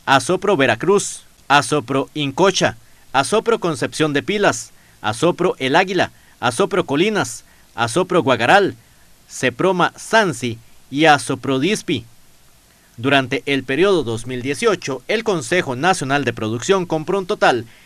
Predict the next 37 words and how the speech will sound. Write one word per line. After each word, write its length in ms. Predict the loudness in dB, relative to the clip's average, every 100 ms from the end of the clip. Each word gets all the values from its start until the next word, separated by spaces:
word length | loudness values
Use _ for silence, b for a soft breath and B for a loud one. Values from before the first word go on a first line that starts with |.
| b
de 120 | -2 0
veinticinco 560 | 0 -2 -6 -6 -4
mil 160 | -4 -2
doscientos 500 | -2 -2 -4 -4 -2
cuarenta 360 | -2 -2 -2
y 20 | -4
siete 300 | -4 -4 -6
quintales 600 | -6 -4 0 0 0 0
de 120 | -2
frijol 380 | 0 0 0 0
para 200 | 2 2
el 80 | 2
Programa 500 | 0 2 2 2 0
de 120 | 2
Abastecimiento 840 | 2 0 -4 -2 -2 -2 -2 -4
Institucional, 840 | -2 -2 -2 -2 -2 0 2 2 0 b b b b
cifra 420 | -2 0 2 0
que 120 | 0
para 220 | 2 2
el 60 | 2
año 200 | 0 -2
siguiente 500 | -4 -2 -2 -2 -2
ascendió 580 | 0 0 0 2 2 2 B B
a 120 | -4 0
treinta 300 | 0 0 2
y 40 |
dos 200 | 2 0
mil 180 | -2 -4
setecientos 680 | -2 -2 -2 -2 -2 -4 0
treinta 280 | -2 0
y 80 | -4
cinco 340 | -2 -2 -2 -4
quintales. 720 | -4 0 2 2 0 -10 -16 b b b
La 200 | -4 -2
compra 380 | 0 0 0 -2
se 160 | 0 0
realiza 480 | 0 0 -2 -2